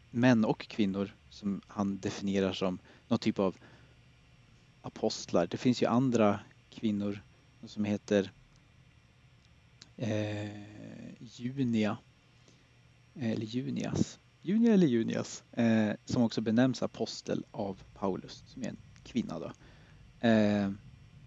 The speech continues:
så man får nog se den här, eh,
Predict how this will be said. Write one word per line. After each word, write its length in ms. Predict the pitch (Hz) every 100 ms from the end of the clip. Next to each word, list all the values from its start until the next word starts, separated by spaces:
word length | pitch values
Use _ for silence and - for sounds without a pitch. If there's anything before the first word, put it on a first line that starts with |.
| - - - - - - - - - - - - - - - -
så 180 | - 135
man 80 | 135
får 140 | 147
nog 180 | 156 147
se 340 | - 147 123 110
den 180 | 113
här, 340 | 113 113 110
eh, 60 | 107